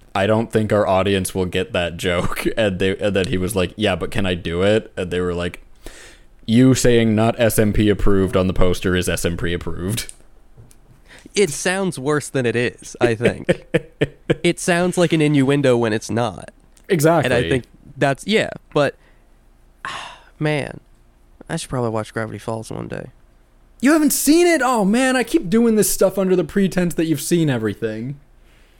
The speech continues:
Speaker 2: I mean this as a, like, and I, okay, I'm gonna get crucified for this. I watched the first episode of Gravity Falls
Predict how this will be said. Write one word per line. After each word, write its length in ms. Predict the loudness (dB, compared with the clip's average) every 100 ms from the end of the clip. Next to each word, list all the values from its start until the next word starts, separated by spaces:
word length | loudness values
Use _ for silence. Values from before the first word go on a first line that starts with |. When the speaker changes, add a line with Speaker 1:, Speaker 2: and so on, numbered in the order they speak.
| -8
Speaker 2:
I 140 | -2 0
mean 260 | 0 0
this 260 | 0 -2 -2
as 220 | -2 0
a, 180 | 0 -2 -4
like, 320 | -4 -4 -6 _ _ -20 -20 _ _ _ -6
and 140 | -2
I, 220 | -2 -4 -6 -6
okay, 220 | -4 -2
I'm 140 | -2
gonna 120 | 0
get 160 | 0 -2
crucified 460 | -2 -2 -2 -4 -4
for 140 | -6
this. 180 | -6 -10 -18 -20 -8
I 140 | -2 0
watched 420 | 0 -2 -2 -4
the 120 | -2
first 240 | -2 -2
episode 280 | -4 -2 -2
of 60 | 0
Gravity 300 | -2 -2 -2
Falls 340 | -2 -2 -2